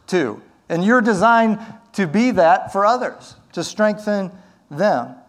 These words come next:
I mentioned earlier tonight when we were praying and asking you to pray for our, our pastors and deacons and the leadership of our church right now,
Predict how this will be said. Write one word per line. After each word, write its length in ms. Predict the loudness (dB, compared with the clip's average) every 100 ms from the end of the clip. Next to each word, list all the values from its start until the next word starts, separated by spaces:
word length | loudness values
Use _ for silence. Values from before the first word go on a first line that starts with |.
| _ _
I 80 | -4
mentioned 380 | -2 -2 -2 2
earlier 380 | 4 4 4 2
tonight 500 | 0 0 2 2 0 -8 -12
when 160 | -6 -4
we 80 |
were 80 | -6
praying 500 | -4 -4 -4 -6 -10 -18 _ _ -16
and 340 | -12 -10 -6
asking 400 | -4 -4 -8 -10
you 100 | -8
to 100 | -8
pray 240 | -6 -6
for 380 | -6 -8 -10 -10 _ _ _ -12
our, 240 | -6 -6 -6
our 160 | -12
pastors 720 | -8 -6 -6 -8 -16 -16 -20 _ _ _ _ -20
and 280 | -16 -14 -10
deacons 520 | -10 -10 -14 -16 -16
and 80 | -12
the 60 |
leadership 500 | -8 -8 -8 -10 -10
of 140 | -6 -6
our 100 | -6
church 380 | -8 -10 -10
right 220 | -12 -10 -10
now, 280 | -12 -12